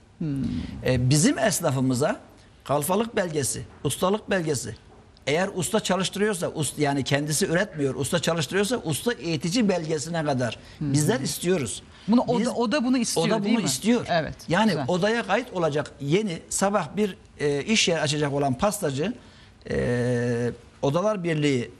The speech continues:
Speaker 2: Konya Sokak'taki, yani birliğimize, Ankara'daki, e, Ankara Esnaf Sanatkarlar Odası Birliği'ne kayıt olmak için gittiğinde ustalık belgesi istenir.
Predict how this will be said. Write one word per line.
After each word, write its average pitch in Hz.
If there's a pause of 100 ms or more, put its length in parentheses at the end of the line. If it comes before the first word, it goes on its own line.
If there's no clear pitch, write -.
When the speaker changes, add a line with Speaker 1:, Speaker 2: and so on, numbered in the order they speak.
Speaker 2:
Konya 160
Sokak'taki, 143
yani 135
birliğimize, 165 (180)
Ankara'daki, 143 (460)
e, 120 (1600)
Ankara 143
Esnaf 135 (220)
Sanatkarlar 147
Odası 143
Birliği'ne 135 (380)
kayıt 208
olmak 151
için 135
gittiğinde 135 (400)
ustalık 185
belgesi 127
istenir. -